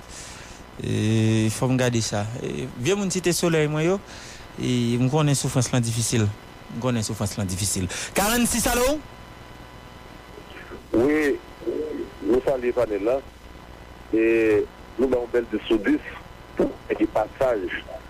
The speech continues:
Speaker 2: Si par exemple, ça, nous avons fait, là, nous avons une dimension énergumène, une dimension vraiment grave. Il y a un monde dans le pays, mon Dieu,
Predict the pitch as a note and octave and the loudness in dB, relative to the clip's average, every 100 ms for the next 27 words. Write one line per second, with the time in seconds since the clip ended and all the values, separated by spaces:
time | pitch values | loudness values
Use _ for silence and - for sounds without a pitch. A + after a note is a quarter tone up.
0 | - - A#2 A2 G#2 G2 G2+ A2 C#3+ - | -16 -4 2 4 4 4 4 2 0 -6
1 | - - - - - - - A2 G#2+ G#2 | -18 -18 -18 -18 -18 -10 -2 0 2 4
2 | G#2 G2 A#2+ G2+ G2 G2 - - D#2+ - | 4 4 4 4 4 2 -2 -4 -6 -6
3 | - - - - - D#3+ F3 C3 A2 - | -10 -12 -18 -8 0 4 4 4 2 2
4 | G#4 - - - - - - G4+ E4 C#4+ | 0 0 -4 -18 -18 -6 2 4 4 2
5 | C#4 C#3+ B2 A#2 - A#2 A2+ B2 A#2+ - | 2 2 4 2 2 0 2 4 2 2
6 | C#3 C3 B2+ - C3 G#2+ D3 - E2 - | 2 2 2 2 4 4 2 0 -10 -14
7 | - - - - C#4 F#3+ F3 F#3 C3+ G#2+ | -18 -20 -20 -2 4 4 4 2 2 2
8 | B2+ A2 - C3 C#3+ C3 - C4 A#3 F4+ | 0 0 -2 2 2 2 -4 -6 2 4
9 | F#4 - - - - D#4+ A3+ A3 A3 G#3+ | 4 0 -18 -14 -2 0 2 0 2 2
10 | G#3 G#3 G3+ F#3+ F#3+ E3+ A3+ G3+ | 2 4 2 4 0 2 2 2